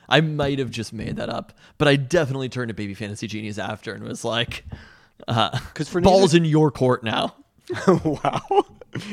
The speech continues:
Speaker 2: He's a pitcher anyway.
Speaker 1: It's true.
Speaker 2: Uh, I, well, 'cause Fernando Tatis Junior was one of the two players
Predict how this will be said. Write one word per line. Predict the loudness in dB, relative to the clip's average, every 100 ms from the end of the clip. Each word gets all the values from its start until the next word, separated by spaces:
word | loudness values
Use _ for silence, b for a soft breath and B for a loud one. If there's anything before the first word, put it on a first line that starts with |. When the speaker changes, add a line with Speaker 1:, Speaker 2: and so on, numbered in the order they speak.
| -6
Speaker 2:
He's | -6 -8
a | -6
pitcher | 2 2 2 0
anyway. | 0 -2 -4 -8 -10 b b b
Speaker 1:
It's | -14 -10
true. | -10 -8 -10 _ -20 B B B -6
Speaker 2:
Uh, | -4 -4 -4 -6 -6 -2
I, | -2
well, | -2 -8
'cause | -6 -6
Fernando | -2 0 2 2
Tatis | 0 -6 -8 -8
Junior | -4 -4 -2 -6 -6
was | -10
one | -6 -4
of | -4
the | -8
two | -8 -8
players | -6 -4 -4 -4 -6 -12